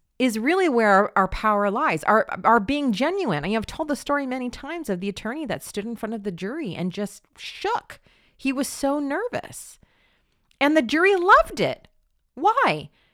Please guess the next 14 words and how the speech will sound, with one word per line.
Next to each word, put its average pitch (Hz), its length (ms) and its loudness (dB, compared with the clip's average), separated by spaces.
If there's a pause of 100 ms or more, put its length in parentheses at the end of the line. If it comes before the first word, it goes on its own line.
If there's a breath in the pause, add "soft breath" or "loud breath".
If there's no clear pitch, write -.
(120)
Because 320 340 -2
it, - 220 -6
it - 260 -2
proved 254 720 0
that 226 160 0
he 269 180 -4
was 254 240 -4
real 180 720 -2
and 202 200 -4
authentic. 196 680 -6
And 233 120 -2
it 262 100 -2
also 440 360 4
proved - 600 -8